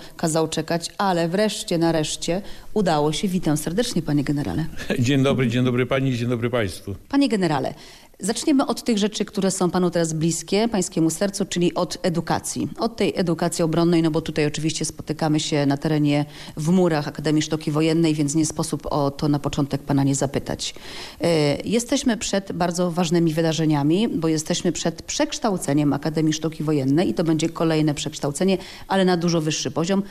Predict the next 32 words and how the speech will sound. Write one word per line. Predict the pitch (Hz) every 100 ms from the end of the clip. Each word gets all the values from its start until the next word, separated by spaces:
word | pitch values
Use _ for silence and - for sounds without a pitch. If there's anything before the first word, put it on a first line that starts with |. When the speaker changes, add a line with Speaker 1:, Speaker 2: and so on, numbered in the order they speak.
| -
Speaker 1:
w | - 247
Uniwersytet | 233 208 208 202 180 175 156
Bezpieczeństwa | 165 - 156 147 147 139
Narodowego. | 139 135 117 127 - - - - -
Co | 349
się | 320 269
kryje | - 165 151 - - - -
pod | 165 160 -
takim | 165 170
przekształceniem? | 156 147 - 123 131 190 208 202 -
Co | - 226
to | 208
będzie | 180 160 147
oznaczało | 143 - - 113
tak | - -
naprawdę? | 131 - - - - 131
Speaker 2:
No | 123 117 123 120
dziękuję, | 131 135 156 127
dobre | 143 127
pytanie, | 117 113 151 214
ale | 185 156
zacznę | 180 - 180
jednak | 156 156 147
mimo | 156
wszystko | 147 151 -
od | 147
tego | 143 143
stępienia | 143 151 131 143 143 135
i |
czekania | 123 123 135 135
dwa | 110 110
lata, | 127 131 127 123